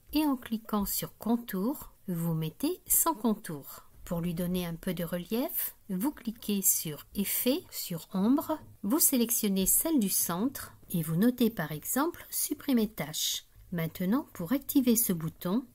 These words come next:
vous allez enregistrer une macro. Pour ce faire, dans l'onglet Développeur, vous cliquez sur « Enregistrer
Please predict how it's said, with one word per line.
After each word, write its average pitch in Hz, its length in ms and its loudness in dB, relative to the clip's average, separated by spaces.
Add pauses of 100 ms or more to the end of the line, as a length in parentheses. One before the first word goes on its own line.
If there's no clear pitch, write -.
vous 262 320 2
allez 226 240 6
enregistrer 185 800 -2
une 254 140 10
macro. - 480 2 (200)
Pour 156 160 -4
ce - 120 0
faire, 254 400 -2
dans 165 160 0
l'onglet 160 360 -2
Développeur, 220 880 2 (260)
vous 165 220 -2
cliquez 226 440 -2
sur « - 380 2
Enregistrer 214 640 2